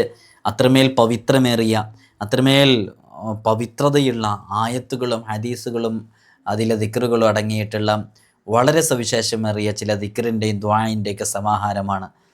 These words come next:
ഇതൊക്കെ നിങ്ങളുടെ ജീവിതത്തിൽ പകർത്തുകയാണെങ്കിൽ ഒരിക്കലും ഒരാൾക്കും മാനസികമായിട്ടും ശാരീരികമായിട്ടും നമ്മെ തകർക്കാനോ നാമുമായിട്ട് ഇത്തരം പ്രവർത്തനങ്ങളുമായി ബന്ധപ്പെട്ട്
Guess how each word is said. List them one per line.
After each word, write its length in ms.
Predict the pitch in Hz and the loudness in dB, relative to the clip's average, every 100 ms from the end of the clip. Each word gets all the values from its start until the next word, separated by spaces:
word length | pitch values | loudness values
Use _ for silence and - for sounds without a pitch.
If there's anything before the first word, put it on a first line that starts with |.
| _ _ - | _ _ 0
ഇതൊക്കെ 240 | 120 123 131 | 0 2 2
നിങ്ങളുടെ 320 | 127 127 127 117 | 4 4 4 4
ജീവിതത്തിൽ 400 | 120 127 127 131 123 | 4 4 2 0 2
പകർത്തുകയാണെങ്കിൽ 760 | 120 123 120 123 120 120 120 117 113 | 2 2 2 2 2 0 -4 -2 -2
ഒരിക്കലും 500 | 113 107 135 131 123 | -2 -4 0 0 0
ഒരാൾക്കും 540 | 113 120 127 123 - 127 - - _ 110 | 0 2 2 0 -4 -6 -6 -18 _ 0
മാനസികമായിട്ടും 920 | 120 131 - 127 127 120 120 110 123 117 | 0 0 -2 0 0 0 -2 -4 -6 -2
ശാരീരികമായിട്ടും 1000 | 113 113 127 123 123 117 117 113 110 120 117 | -2 0 0 0 -2 0 -2 -2 -4 -4 -4
നമ്മെ 240 | 110 113 113 | -2 -4 -4
തകർക്കാനോ 600 | 107 117 110 117 113 113 117 - _ _ - | -2 -2 -4 -4 -4 -2 -6 -8 _ _ 0
നാമുമായിട്ട് 580 | 113 131 127 120 117 110 107 | 2 2 2 2 0 -6 -6
ഇത്തരം 260 | 120 117 110 | -4 -2 0
പ്രവർത്തനങ്ങളുമായി 880 | 113 120 - 123 120 117 113 113 110 | 0 0 0 -4 -2 -2 0 0 0
ബന്ധപ്പെട്ട് 440 | 113 110 110 113 | -2 -4 -4 -6